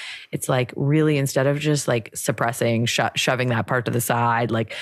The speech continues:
trying not to feel, eating a cookie, whatever. It's like, "Oh, okay.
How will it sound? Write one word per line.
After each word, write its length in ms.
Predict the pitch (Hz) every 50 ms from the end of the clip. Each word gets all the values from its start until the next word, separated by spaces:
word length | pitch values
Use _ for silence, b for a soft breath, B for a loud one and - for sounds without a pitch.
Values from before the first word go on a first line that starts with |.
| B B B
trying 280 | - 165 135 131 131
not 160 | 131 123 123
to 80 | - 139
feel, 560 | 127 - 127 123 127 123 120 117 120 120 123 -
eating 260 | - 139 139 143 139 147
a 60 | 135
cookie, 420 | - - 135 - - 131 131 139
whatever. 420 | 139 143 147 147 143 143 143 143 143
It's 200 | 143 135 - -
like, 260 | 139 135 131 - B B B B B B B B _ -
"Oh, 320 | 151 147 151 156 160 156
okay. 580 | 156 156 151 - - 151 139 127 123 123 123 127